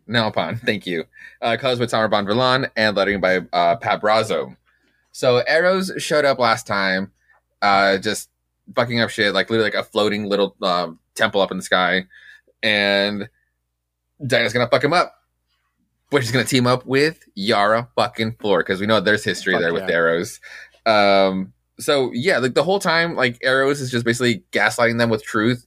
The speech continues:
Speaker 1: And, like, even, like, <laughs> Diana's like, "Oh, fuck this shit. Like, let's, like,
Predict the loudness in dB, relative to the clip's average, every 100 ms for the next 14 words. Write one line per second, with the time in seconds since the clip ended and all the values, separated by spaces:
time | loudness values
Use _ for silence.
0 | _ _ 0 2 4 2 0 -2 -2 -2
1 | -4 -8 -2 0 0 -2 -2 -2 -2 -4
2 | -4 -2 -2 0 -4 -4 -18 -20 -20 _
3 | _ _ _ -4 -2